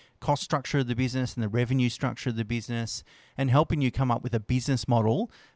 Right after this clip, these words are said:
uh, that's gonna help you achieve scale as soon as possible and allow you to focus on what are the key financial elements that you need to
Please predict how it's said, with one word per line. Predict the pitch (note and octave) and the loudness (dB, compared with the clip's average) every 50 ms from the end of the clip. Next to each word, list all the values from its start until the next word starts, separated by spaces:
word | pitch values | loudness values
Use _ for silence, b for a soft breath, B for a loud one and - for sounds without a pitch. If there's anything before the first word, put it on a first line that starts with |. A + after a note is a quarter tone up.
| B | B
uh, | A#2 A#2+ A#2 A#2 A#2 | 0 0 2 2 2
that's | G#2+ A#2 A2+ - | 0 0 -2 0
gonna | - B2+ A2+ | -2 -2 -2
help | G#2 - B2 A#2+ - - | 0 0 0 0 0 -2
you | B2 A2 G#2+ | -2 -2 -2
achieve | G#2+ - - - - B2 A#2+ B2 B2+ B2+ A2+ | -2 -4 -4 -2 0 0 2 2 2 0 -2
scale | - - - A2+ G#2+ A2+ A2 A2 A2 A2 - _ | -4 -4 -2 -2 0 0 0 0 -2 -4 -6 _
as | - B2 A2+ | -4 -4 -4
soon | - - - - C3 B2+ C3 | -4 -4 -2 0 2 2 2
as | C3 - | 0 0
possible | - - B2 B2 - C#3 B2+ D#3 F#3 A3 - - | -2 -2 -4 -4 -4 -4 -4 -2 -2 -2 -2 -2
and | C#3 | -2
allow | C#3 B2 D3+ | 0 0 0
you | F3+ F#3 | -2 -4
to | E3+ - | -4 -6
focus | - - D3 C#3+ D3+ - D3+ C3+ - | -2 0 0 0 0 0 -2 -2 -2
on | B2 A#2+ A#2 | -2 0 0
what | B2 C3+ C3 | 0 0 -2
are | A2 | -2
the | G#2+ G#2 | -4 -6
key | - - C3 A#2+ A#2+ A#2 A#2 b b b b | -6 -4 -2 0 0 0 -2 b b b b
financial | - - - B2+ A#2+ A#2+ A#2+ A#2+ B2 - - A#2 A2 | -16 -6 -4 -2 -2 0 -2 -2 -2 -4 -4 -4 -2
elements | G#2+ G#2+ G#2 G#2 G#2+ G#2+ A2 G#2+ - - - | -2 -2 -4 -4 -4 -4 -4 -4 -6 -10 -12
that | - - | -8 -6
you | A2+ A2 | -4 -2
need | G#2+ A2 A2 G#2+ A2 G2 | -2 0 -2 -2 -4 -4
to | - - A2 - | -4 -6 -6 -4